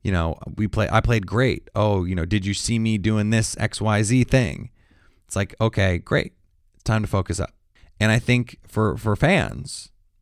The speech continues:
you know, just because Tim Boyle looked great in preseason doesn't mean that you put him out on a real field and he's a real quarterback.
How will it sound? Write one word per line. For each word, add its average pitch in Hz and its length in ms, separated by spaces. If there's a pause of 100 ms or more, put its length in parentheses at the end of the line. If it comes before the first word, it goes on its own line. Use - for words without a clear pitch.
you 107 100
know, 87 380 (120)
just 120 260
because 113 520
Tim 107 240
Boyle 101 340
looked 98 240
great 101 440
in 98 180
preseason 95 560
doesn't 95 340
mean 90 440 (320)
that - 280
you 104 140
put 95 180
him 95 60
out 92 140
on 85 100
a 82 60
real 85 180
field 90 540
and 85 340
he's 92 220
a - 40
real 80 220
quarterback. 85 640